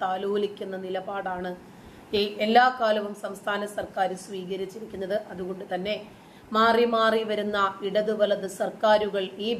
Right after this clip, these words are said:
ഭീകരരെയും അവരുടെ തീവ്രവാദത്തെയും പ്രോത്സാഹിപ്പിക്കുകയും അത് വളർത്തിക്കൊണ്ടുവരാൻ പരിശ്രമിക്കുകയും ചെയ്യുന്നത് കൊണ്ട് തന്നെ നമ്മുടെ നാട് തീവ്രവാദികളുടെ കരങ്ങളിൽ അകപ്പെട്ടതിൽ സംശയം ഒന്നുമില്ല, അത്ഭുതപ്പെടാനുമില്ല.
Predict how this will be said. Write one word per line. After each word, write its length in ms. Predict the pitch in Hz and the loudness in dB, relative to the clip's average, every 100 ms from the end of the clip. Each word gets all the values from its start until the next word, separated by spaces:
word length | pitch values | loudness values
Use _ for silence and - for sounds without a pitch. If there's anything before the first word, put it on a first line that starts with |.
| 190 | -2
ഭീകരരെയും 720 | 190 202 208 202 202 196 185 - | -4 0 -2 0 -2 -2 -4 -6
അവരുടെ 300 | 185 202 196 196 | -6 -6 -6 -6
തീവ്രവാദത്തെയും 840 | 196 208 196 202 185 - 185 170 - - - - - - | -6 -4 -2 -2 -4 -4 -6 -6 -10 -18 -20 -20 -20 2
പ്രോത്സാഹിപ്പിക്കുകയും 1120 | 226 240 240 269 269 269 269 226 233 240 240 - 214 | 6 6 6 6 6 2 -4 -6 2 2 2 -4 -6
അത് 120 | 214 208 | -2 2
വളർത്തിക്കൊണ്ടുവരാൻ 840 | 220 220 254 - 226 214 214 214 208 - | 2 2 -4 -6 -6 2 4 4 0 0
പരിശ്രമിക്കുകയും 920 | 214 220 220 240 233 - 214 220 208 202 | 0 0 -4 -4 -6 -6 -4 -2 -4 -4
ചെയ്യുന്നത് 400 | 233 196 208 190 196 | -6 -6 -8 -10 -8
കൊണ്ട് 200 | 190 196 196 | -8 -8 -6
തന്നെ 240 | 196 233 214 - - - - - - - - - | 0 0 0 -6 -20 -20 -20 -20 -20 -20 -20 -10
നമ്മുടെ 240 | 196 196 196 190 | -4 0 0 2
നാട് 300 | 196 214 208 233 - 220 | 4 4 2 0 -6 -6
തീവ്രവാദികളുടെ 800 | 202 208 196 202 196 196 185 185 185 | 0 0 2 0 0 -2 -4 -4 -2
കരങ്ങളിൽ 460 | 190 196 196 190 190 190 | -2 -2 -2 -4 -6 -6
അകപ്പെട്ടതിൽ 520 | 180 185 208 190 185 190 - | -4 -6 -6 -4 -4 -6 -8
സംശയം 500 | 190 180 - 185 185 - 190 | -8 -6 -6 -6 -6 -10 -12
ഒന്നുമില്ല, 340 | 185 190 - - - - - - - 214 | -10 -10 -12 -16 -20 -20 -20 -20 0 4
അത്ഭുതപ്പെടാനുമില്ല. 800 | 220 214 214 196 180 180 - | 6 4 4 4 2 -2 -6